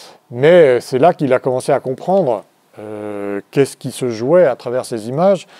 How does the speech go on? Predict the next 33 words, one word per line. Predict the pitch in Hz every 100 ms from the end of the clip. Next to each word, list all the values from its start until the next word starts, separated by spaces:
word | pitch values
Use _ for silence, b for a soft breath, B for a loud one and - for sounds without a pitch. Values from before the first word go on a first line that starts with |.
| B B B
et | 120
qui | -
était | 143 185 170
pour | 160 143 160
eux | 196
de | 175 139
montrer | 139 151 - 165
aux | 156 135
gens | 113 147 147 139 _
restés | 120 110 135
là-bas | 120 110 151 190 180 b b b b b b _ -
que, | 165
euh, | 175 139 120 117 107
c'était | - - - 123
bien, | 113 156 170 170 -
qu'ils | 131
s'en | 143
sortaient | - 123 - 117
bien, | 117 143 151 156 -
qu'ils | 117
gagnaient | 117 110
de | 101
l'argent, | 104 98 127 135 139 135 -
qu'ils | 113
allaient | 113 110
revenir | 92 104 98
très | - 98
riches, | 104 120 120 -
enfin, | 117 -
et | 67
cetera, | - 107 101
et |
cetera. | - 110 101